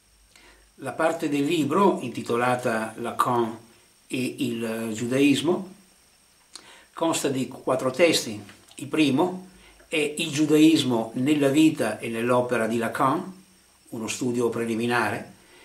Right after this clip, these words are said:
che verrà poi sviluppato nel citato Il peccato originale della psicanalisi. Il secondo testo è Benamozeg e Mepalier, Lacan e la vraie religion,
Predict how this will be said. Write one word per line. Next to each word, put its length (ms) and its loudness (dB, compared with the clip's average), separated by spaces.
che 140 -4
verrà 240 4
poi 300 6
sviluppato 880 0
nel 260 -4
citato 840 -6
Il 100 -10
peccato 1000 -4
originale 680 -4
della 220 -8
psicanalisi. 680 -2
Il 80 -14
secondo 420 2
testo 480 4
è 320 2
Benamozeg 1300 2
e 120 -4
Mepalier, 960 4
Lacan 680 0
e 160 -4
la 240 0
vraie 540 4
religion, 720 -4